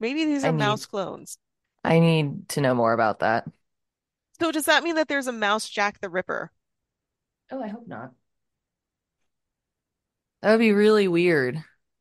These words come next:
Speaker 1: Ooh, maybe it would be a rat.
Speaker 2: Maybe, 'cause we do find out that they exist in the same universe, but, like, he seems to be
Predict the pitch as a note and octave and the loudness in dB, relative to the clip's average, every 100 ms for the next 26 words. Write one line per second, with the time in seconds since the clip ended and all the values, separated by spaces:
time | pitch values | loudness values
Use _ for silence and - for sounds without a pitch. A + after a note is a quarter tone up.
0 | - G#3 G3+ F3 F#3 F#3+ F#3 F#3 E3+ D3+ | -12 -8 -8 -8 -10 -6 -6 -4 -6 -4
1 | F3+ D#3+ - _ _ - - _ _ _ | -4 -4 -8 _ _ -20 -20 _ _ _
2 | _ _ _ _ _ _ G3+ F#4+ A3 G#3 | _ _ _ _ _ _ -2 0 0 0
3 | G#3+ A#3+ A3+ E4+ C4 C4 B3+ G#3 F3+ C4 | 0 0 2 2 2 2 0 0 -2 -2
4 | G3 E3+ A3 F#3 E3+ E3+ F3 D#3+ E3 F#3 | -2 -4 -6 -6 -6 -4 -4 -4 -4 -2
5 | D3+ D3 - - F#3+ - G#3+ A3 C4 - | -2 -2 -2 0 -2 -2 -2 -2 -4 -2